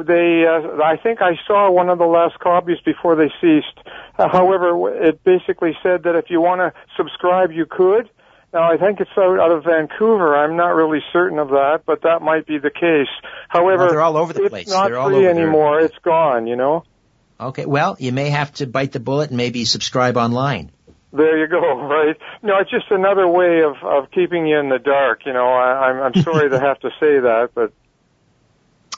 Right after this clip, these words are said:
Speaker 2: Jerry, great to hear from you. Thank you so much for your call.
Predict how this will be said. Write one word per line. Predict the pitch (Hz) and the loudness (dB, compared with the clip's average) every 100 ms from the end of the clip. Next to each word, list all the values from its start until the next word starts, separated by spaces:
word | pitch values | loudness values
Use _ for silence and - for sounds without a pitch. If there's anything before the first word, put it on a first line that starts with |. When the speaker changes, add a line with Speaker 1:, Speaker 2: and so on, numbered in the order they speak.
| - | -6
Speaker 2:
Jerry, | - 131 151 | -2 0 0
great | 151 165 151 | 0 -4 -2
to | |
hear | 135 156 | 0 0
from | 127 | -2
you. | 92 | -6
Thank | 143 131 | -4 -6
you | 135 | -4
so | 135 | -4
much | 127 | -4
for | - | -4
your | 120 | -6
call. | 117 120 87 | -2 -2 -2